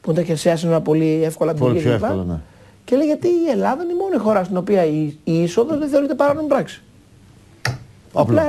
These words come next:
Speaker 1: λέμε, ωραία. Είναι η εντολή της κυρίας Τασίας Στοδηλοπούλου,
Speaker 2: Αυτό.
Speaker 1: τρεις Τρίτου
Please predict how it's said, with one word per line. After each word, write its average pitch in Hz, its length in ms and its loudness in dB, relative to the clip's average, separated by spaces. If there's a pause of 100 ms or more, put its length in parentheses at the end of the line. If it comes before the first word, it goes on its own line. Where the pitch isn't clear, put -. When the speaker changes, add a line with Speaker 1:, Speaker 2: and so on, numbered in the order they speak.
Speaker 1:
λέμε, 294 200 -2
ωραία. 151 220 -2
Είναι 240 220 0
η - 20 2
εντολή 180 300 0
της 202 100 -6
κυρίας 196 300 0
Τασίας 170 400 0
Στοδηλοπούλου, 233 520 0
Speaker 2:
Αυτό. - 160 -8 (260)
Speaker 1:
τρεις 254 360 0 (180)
Τρίτου 311 320 0